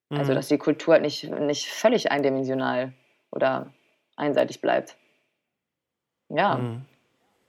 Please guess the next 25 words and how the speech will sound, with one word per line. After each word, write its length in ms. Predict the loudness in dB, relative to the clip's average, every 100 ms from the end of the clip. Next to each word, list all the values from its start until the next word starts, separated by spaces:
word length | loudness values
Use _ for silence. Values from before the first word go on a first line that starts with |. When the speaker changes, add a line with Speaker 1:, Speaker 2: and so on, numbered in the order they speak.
| _ _ _ _ _ _ -18 -16 -4
Speaker 1:
Wir 120 | 2 6
werden 180 | 6 6
Speaker 2:
Gerade 80 | 4
Speaker 1:
sehen, 80 | 4
Speaker 2:
wenn 80 | 4
ich 60 |
jetzt 140 | 2 0
Speaker 1:
also. 120 | -4
Speaker 2:
an, 20 | -8 -20 -20 -16
wenn 160 | -6 -2
ich 80 | -2
jetzt 160 | -2
an 140 | -2 -2
Hamburg 400 | 0 2 0 0
denke, 540 | -2 -2 0 0 0 0
ähm, 320 | -2 0 2
Speaker 1:
Mhm. 400 | 2 0 -2 -6 -14 _ _ _ _ _ _ _ _ -14 -14 _ -20 -20 -20 -20 -20 _ _ -4
Speaker 2:
ah, 300 | -2 -2 -4 -10 -8
dass 160 | -6
ich 100 | -6
den 180 | -4 -4
Namen 280 | -2 -2 -4
vergesse. 540 | -6 -6 -4 -4 -8 -12 -18 _ _ _ -20 -2
Speaker 1:
Logo. 540 | 6 8 10 8 8 6
Speaker 2:
Ähm, 200 | 0